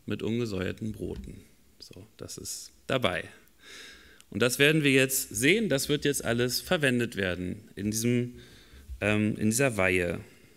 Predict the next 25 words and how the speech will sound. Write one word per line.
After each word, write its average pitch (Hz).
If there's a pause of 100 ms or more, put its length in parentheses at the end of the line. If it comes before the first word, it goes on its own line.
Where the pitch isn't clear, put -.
(400)
von 95
Aaron 104
und 143
seinen 120
Söhnen. 90 (1900)
Vers 107
drei: 139
„Und 147
versammle 185
die 175
ganze 180
Gemeinde 135
am 127
Eingang 175
des 165
Zeltes 147
der 117
Be-, 123 (260)
ähm, 117
am 110
Eingang 160
des 127
Zeltes 143
der 113
Begegnung.“ 107